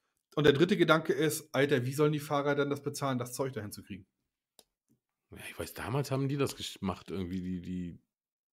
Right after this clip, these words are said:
Speaker 1: Discovery
Speaker 2: haben so
Speaker 1: oder
Speaker 2: Kisten,
Speaker 1: was?
Speaker 2: Kisten gekriegt. Ja, in, ja,
Speaker 1: Mhm.
Speaker 2: damals war's doch noch, äh,
Speaker 1: Ja, ja,
Speaker 2: was war
Speaker 1: ich
Speaker 2: das
Speaker 1: weiß schon.
Speaker 2: vor Discovery? Ist schon
Speaker 1: Wo-,
Speaker 2: wieder
Speaker 1: äh, nicht, nicht One Sport,
Speaker 2: <laughs>
Speaker 1: ähm,
Speaker 2: Äh, äh, B N, äh,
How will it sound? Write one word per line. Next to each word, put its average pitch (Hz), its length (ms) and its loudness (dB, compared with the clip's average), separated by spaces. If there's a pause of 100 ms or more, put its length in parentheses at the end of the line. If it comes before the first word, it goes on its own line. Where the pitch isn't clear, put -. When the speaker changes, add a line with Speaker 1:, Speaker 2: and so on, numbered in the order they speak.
(680)
Speaker 1:
Discovery 127 400 4
Speaker 2:
haben 120 80 2
so 113 60 4
Speaker 1:
oder 107 80 6
Speaker 2:
Kisten, - 180 -8
Speaker 1:
was? - 60 -20
Speaker 2:
Kisten 175 320 -6
gekriegt. 170 460 0
Ja, 117 160 0
in, 98 280 -2
ja, 92 140 0
Speaker 1:
Mhm. - 40 -4
Speaker 2:
damals 92 280 -2
war's 92 140 -4
doch 101 80 -8
noch, 87 180 -8 (100)
äh, 87 180 -8 (1400)
Speaker 1:
Ja, 135 120 6
ja, 131 120 6
Speaker 2:
was 123 60 -2
war 127 80 2
Speaker 1:
ich 131 40 4
Speaker 2:
das - 0 -
Speaker 1:
weiß 123 140 4
schon. 113 80 -2
Speaker 2:
vor 95 80 4
Discovery? 92 440 2
Ist 95 140 0
schon 117 100 0
Speaker 1:
Wo-, - 40 2
Speaker 2:
wieder 113 240 0
Speaker 1:
äh, 123 80 4
nicht, 131 240 6
nicht 127 140 2
One 123 160 6
Sport, 110 320 0
Speaker 2:
<laughs> 113 40 -6
Speaker 1:
ähm, 113 420 -2
Speaker 2:
Äh, 90 60 -10 (480)
äh, 90 40 -2
B 98 220 -2
N, 95 220 0
äh, 90 200 -2